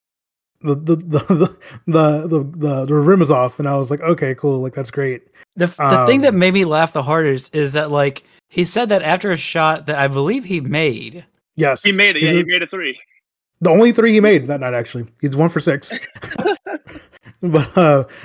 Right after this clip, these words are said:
Speaker 1: yeah, I saw it and I was like, "Great." And then obviously,
Speaker 2: Maybe you
Speaker 1: like,
Speaker 2: shouldn't fix the rim, Luka.
Speaker 1: it's like, obviously, forty-five minute break or forty-five <laughs> minute, uh, yeah, that, and then extra five minutes. So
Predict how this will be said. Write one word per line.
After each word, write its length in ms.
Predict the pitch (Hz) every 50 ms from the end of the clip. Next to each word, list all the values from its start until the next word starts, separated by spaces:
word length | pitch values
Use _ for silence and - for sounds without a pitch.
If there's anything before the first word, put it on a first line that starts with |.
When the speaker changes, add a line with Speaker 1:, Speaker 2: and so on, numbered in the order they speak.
| 127 -
Speaker 1:
yeah, 300 | - 180 185 160 127 117 -
I 80 | 151
saw 200 | 156 - 196 185
it 20 | 175
and 80 | 165
I 60 | 160 160
was 80 | 156 143
like, 100 | 139 120
"Great." 280 | 147 165 151 127 - - -
And 100 | 190 160
then 80 | 165 170
obviously, 260 | 160 165 156 147 165
Speaker 2:
Maybe 40 | 185
you 60 | 208
Speaker 1:
like, 80 | 196 175
Speaker 2:
shouldn't 280 | - 202 196 175 151
fix 280 | - - 202 185 - -
the 120 | 196 175
rim, 320 | 156 165 185 208 220 180 143
Luka. 600 | 135 139 139 139 139 147 170 170 175 185 190 185 _ _ _ _ _ _ _ _ _ _
Speaker 1:
it's 120 | 165 156
like, 100 | 156 143
obviously, 240 | 160 160 156 160 147
forty-five 400 | 120 - - 175 175 165 185 175
minute 160 | 170 170 170
break 460 | 147 143 143 143 139 143 - - - 156
or 100 | 147 143
forty-five 480 | 143 160 160 139 165 156 147 127 107
<laughs> 0 |
minute, 320 | 165 151 147 147 147 - -
uh, 220 | 147 139 135 143 143
yeah, 200 | 147 143 135 139
that, 360 | 139 135 135 135 135 135 - -
and 120 | 143 135
then 280 | 143 139 135 131 127 120 _ _ - _ _ _ _
extra 220 | - 156 156 - 160
five 200 | - 147 143 135
minutes. 220 | 131 131 135 -
So 140 | - 131